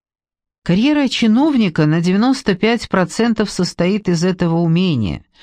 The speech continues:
Оно бесхитростно и незамысловато. Воруй, но не зарывайся. Будь лоялен, совершенствуй систему откатов, превращайся в серого, тупого, безликого.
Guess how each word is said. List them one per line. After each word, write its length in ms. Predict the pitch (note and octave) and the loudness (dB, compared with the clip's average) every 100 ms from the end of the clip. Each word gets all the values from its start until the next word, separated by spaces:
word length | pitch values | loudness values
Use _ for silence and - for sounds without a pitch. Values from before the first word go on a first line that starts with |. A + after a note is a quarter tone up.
| - - - | -20 -14 -2
Оно 200 | A3 D#4 | 0 2
бесхитростно 920 | A3 F#3 - B3 C#4 B3 A3 G#3+ G#3+ | 0 -2 -2 -2 0 -2 -2 0 0
и 160 | G3+ G3+ | 0 2
незамысловато. 1200 | F3+ F#3+ F3+ F3 E3 - D#3 D3 A#2+ - C2+ - _ _ _ _ _ _ - | 2 2 2 0 0 0 0 2 0 -2 -8 -12 _ _ _ _ _ _ -2
Воруй, 640 | D#3 E3 F3+ E3+ A#3+ C#4+ | 0 2 2 2 2 2
но 200 | A3+ F3 | 2 2
не 200 | G#3+ G3+ | 2 0
зарывайся. 800 | F3 F3+ F3 D3 C3 G#2+ - - _ _ - - - _ | 0 0 0 0 -2 -4 -8 -16 _ _ -20 -20 -20 _
Будь 420 | B2+ G#3 C4 - - | -2 0 0 -4 -2
лоялен, 800 | F3+ G3 E3+ F#3+ F3+ C3+ F2+ - | 0 2 0 0 0 -2 -4 -8
совершенствуй 920 | - - F#3 F#3+ - A3 A#3+ - G#3 | -8 -2 0 0 -2 -2 -2 -2 -2
систему 600 | G3 - F3+ - A3 G#3 | -2 -2 -6 -2 0 2
откатов, 720 | G3 - G#3 F3+ - F2+ - _ _ - - - | 0 -2 -2 -2 -4 -12 -14 _ _ -20 -20 -4
превращайся 720 | E3+ F#3+ G3 G3 A#3 A3+ - | 0 0 0 -2 -2 -2 -2
в 60 | F#3 | -4
серого, 640 | - - G#3 A3 G#3+ G3+ | -4 0 0 2 0 -2
тупого, 720 | F#3+ G3+ D#3+ - F#3 F#3 F#3+ | -2 -2 -2 0 0 2 0
безликого. 920 | E3+ F3 F3 F#3 G3 - C3 G#2+ - | 0 0 0 0 -2 -2 -2 -2 -4